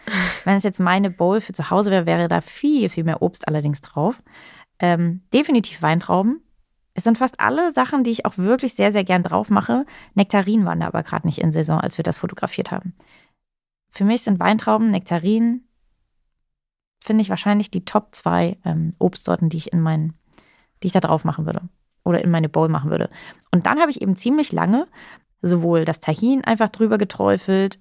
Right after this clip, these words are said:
Speaker 2: Haferflocken reingemacht, ich habe, ähm, Nüsse reingemacht und irgendwann dachte ich, das wäre jetzt viel schlauer, wenn ich diese ganzen Komponenten einfach mal zusammenkippe und dann diesen Schritt spare, um es noch bequemer zu haben. Und so ist dieses Granola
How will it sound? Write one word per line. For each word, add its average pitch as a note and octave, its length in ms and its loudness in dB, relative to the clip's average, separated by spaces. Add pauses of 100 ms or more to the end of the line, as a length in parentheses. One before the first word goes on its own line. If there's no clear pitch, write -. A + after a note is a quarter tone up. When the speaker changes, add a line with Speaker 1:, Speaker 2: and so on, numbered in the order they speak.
Speaker 2:
Haferflocken F3+ 460 0
reingemacht, E3+ 800 0
ich E3 220 -2
habe, D3+ 260 0 (120)
ähm, D3 520 0 (380)
Nüsse G#3 280 2
reingemacht E3+ 600 0
und F3+ 160 2
irgendwann G#3 440 2 (120)
dachte F#3+ 240 0
ich, F#3 100 -6
das - 220 -8
wäre F#3 160 4
jetzt - 160 -2
viel F#3+ 100 -2
schlauer, F#3+ 400 0
wenn F3+ 100 0
ich F3+ 140 -4
diese A#3 240 2
ganzen F#3 320 2
Komponenten F3+ 560 0
einfach F3 260 0
mal D#3+ 360 2 (360)
zusammenkippe A3+ 800 0 (500)
und F#3 280 2
dann G3 380 0 (180)
diesen G3 260 2
Schritt - 320 -6
spare, - 480 -4 (380)
um D#3+ 180 2
es D#3 140 -4
noch G3+ 160 2
bequemer D#3 400 -2
zu C3+ 160 -10
haben. D3 180 -2
Und - 140 -4
so B3+ 220 2
ist - 200 -8
dieses F3+ 380 0 (120)
Granola D#3+ 380 2